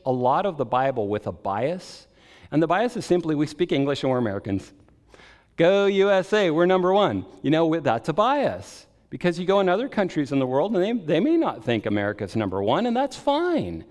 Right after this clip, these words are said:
And it's not really something to argue about. It's good to be proud of who you are. But on the other hand, don't narrow your vision so much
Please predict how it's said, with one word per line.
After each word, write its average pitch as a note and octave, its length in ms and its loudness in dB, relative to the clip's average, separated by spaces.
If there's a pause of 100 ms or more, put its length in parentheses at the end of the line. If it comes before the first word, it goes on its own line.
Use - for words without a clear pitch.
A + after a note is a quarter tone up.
(180)
And F3 80 0
it's F#3+ 120 -4
not B3+ 140 -2
really G#3+ 200 -2
something F3+ 400 -2
to A#2 80 -2
argue G#3 380 -4
about. B2 380 0 (260)
It's A3 220 -4 (200)
good B3 300 -2
to C4+ 40 -6
be A#3+ 180 -2
proud A#2+ 360 0
of G#2 100 -12
who A#2+ 80 -4
you G2+ 240 -2
are. D#2+ 500 -8 (560)
But C#3+ 140 0
on D#3+ 140 2
the D3+ 120 2
other G3 200 0
hand, D#3 400 0
don't D#3 340 2
narrow C#3 380 2
your A#2 180 -2
vision B2 420 -2
so A#2 220 -4
much A2+ 640 -4